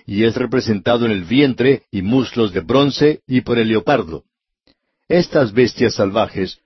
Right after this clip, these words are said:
con sus naturalezas carnívoras y voraces, son representadas por el carácter del rey y del reino. Y ahora en el versículo dieciocho leemos,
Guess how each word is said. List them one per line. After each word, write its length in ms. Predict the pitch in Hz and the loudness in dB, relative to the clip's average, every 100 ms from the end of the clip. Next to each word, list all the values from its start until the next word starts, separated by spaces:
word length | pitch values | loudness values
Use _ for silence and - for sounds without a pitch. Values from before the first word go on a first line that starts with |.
| _ | _
con 200 | 101 98 | -8 -8
sus 180 | 110 87 | -8 -6
naturalezas 760 | 101 90 98 95 113 110 101 | -6 -4 -4 -2 -2 -2 -2
carnívoras 840 | - 98 85 104 135 110 110 95 - | -4 -4 -2 0 0 0 -2 -2 -6
y 60 | |
voraces, 580 | 85 87 123 107 117 - _ _ _ _ _ | -8 0 0 2 -2 -4 _ _ _ _ _
son 240 | - 185 | -2 2
representadas 760 | 196 165 143 123 107 143 147 120 | 2 2 2 0 2 2 2 0
por 160 | 127 | 0
el 120 | 113 - | 0 0
carácter 500 | 101 104 185 123 104 | 0 2 0 -4 -2
del 220 | 98 85 | -2 -2
rey 320 | 101 120 127 _ _ - | 0 0 -2 _ _ -2
y 120 | 113 | 2
del 180 | 139 151 | 2 2
reino. 400 | 190 139 80 - _ _ _ _ _ _ _ | 0 0 -6 -12 _ _ _ _ _ _ _
Y 120 | 123 | 2
ahora 180 | 139 180 | 2 4
en 80 | 175 | 2
el 100 | 131 | 2
versículo 480 | 120 113 156 139 127 | 2 0 -4 -4 -2
dieciocho 580 | 104 87 131 120 - 95 | -2 0 -2 -2 -2 -2
leemos, 500 | 90 104 95 - | -2 -2 -4 -8